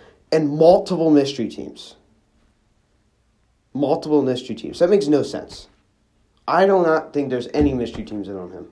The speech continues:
I think we all know what the mystery teams are. The mystery team, obviously, was the Giants, the Padres. The mystery teams have been revealed.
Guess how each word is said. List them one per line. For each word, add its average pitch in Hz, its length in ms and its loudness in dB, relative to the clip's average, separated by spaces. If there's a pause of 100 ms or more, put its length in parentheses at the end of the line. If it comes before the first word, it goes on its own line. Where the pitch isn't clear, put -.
I 113 60 -8
think 131 160 -4
we 127 100 -4
all 135 160 2
know 135 180 0
what 120 140 -4
the 117 60 -6
mystery 110 300 -6
teams 104 220 -8
are. 95 200 -8 (520)
The - 60 -10
mystery 139 300 -2
team, 131 180 -4
obviously, 127 420 -2
was 117 200 -4
the 104 80 -12
Giants, 120 580 -6
the 107 160 -8
Padres. 110 800 -4 (320)
The 127 60 -8
mystery 170 260 -4
teams 135 220 -4
have 117 100 -6
been 120 140 -4
revealed. 101 440 -6